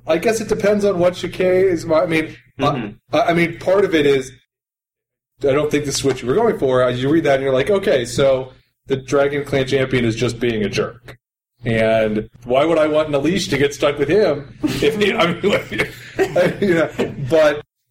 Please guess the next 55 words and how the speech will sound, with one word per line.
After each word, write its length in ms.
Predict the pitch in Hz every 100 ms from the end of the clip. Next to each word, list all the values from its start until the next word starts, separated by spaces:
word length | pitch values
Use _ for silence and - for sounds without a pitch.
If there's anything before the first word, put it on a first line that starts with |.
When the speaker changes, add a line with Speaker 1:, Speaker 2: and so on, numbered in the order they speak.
| _
Speaker 1:
basically 500 | 185 233 240 214 202
from 300 | 185 190 165
the 100 | 151
first 320 | 147 170 165 -
time 340 | 151 147 139
that 180 | 127 -
that 440 | 127 127 127 - - - - - _
whole 320 | 123 135 135 131
plot 500 | - 135 135 131 127
was 500 | 123 120 117 113 110 -
teased 480 | - 147 139 120 131
out, 240 | 135 120
that 160 | 120 131
there 120 | 123
was 180 | 120 117
this 160 | 117
thing, 180 | 143 139
it 40 | 120
was 140 | 110
like, 220 | 113 113 - - _ _ - -
"Oh, 140 | 143
that 260 | 143 147 175
would 100 | 147
be 100 | 151
something 280 | - 143 156
interesting 240 | 175 127
to 40 | 113
do," 80 | 110
because, 240 | 143 135
okay, 300 | 143 143 123
Nancy's 380 | 123 143 147 147
saying, 220 | 147 139
"Oh, 240 | 147 165 147
yeah, 160 | 139
that, 320 | 139 165 - - _
that's 240 | - 151 -
gonna 160 | 170
work 240 | 143 139 139
out 160 | 131
so 220 | - 139 123
well 360 | 123 120 120
in 80 | 117
a 80 | 113
samurai 280 | - 127 131
thing." 120 | 220
Of 140 | -
course 240 | 339 349 294
it 140 | -
doesn't 300 | 175 175 175
work 220 | 151 156
out 260 | 147 135 139
well 320 | 135 135 131
in 60 | 127
these 180 | 120 -
things. 340 | 127 104